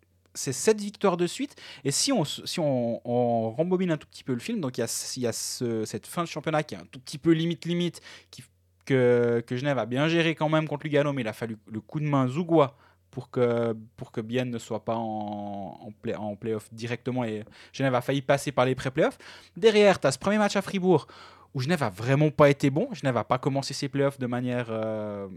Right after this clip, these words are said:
physique, ou comme, comme ils savent l'être actuellement. Et d'un coup, ça a, ça a cliqué, je trouve. Et j'ai vraiment ce, j'ai vraiment l'impression qu'il y a un avant et un après ce deuxième match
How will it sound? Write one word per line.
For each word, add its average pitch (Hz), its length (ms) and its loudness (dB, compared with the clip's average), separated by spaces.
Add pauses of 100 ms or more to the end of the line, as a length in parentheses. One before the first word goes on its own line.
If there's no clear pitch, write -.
(480)
physique, 196 540 -4
ou 131 60 -18
comme, 160 240 2 (360)
comme 185 180 4
ils 151 40 -2
savent 180 340 4
l'être 165 340 2
actuellement. 156 600 0 (680)
Et 151 120 2
d'un 147 340 2
coup, 220 260 -10
ça 127 240 2
a, 127 100 -4 (220)
ça 139 160 4
a 120 60 2
cliqué, 175 500 -2
je - 100 -12
trouve. 131 260 0
Et 135 220 0
j'ai 131 100 -2
vraiment 190 220 2
ce, 143 220 4 (720)
j'ai 131 140 0
vraiment 202 180 4
l'impression 226 340 2
qu'il 180 140 0
y - 20 4
a 135 60 4
un 135 160 2
avant 180 320 6
et 175 60 4
un 135 180 2
après 156 440 2
ce - 200 -6
deuxième 147 640 4
match 147 440 2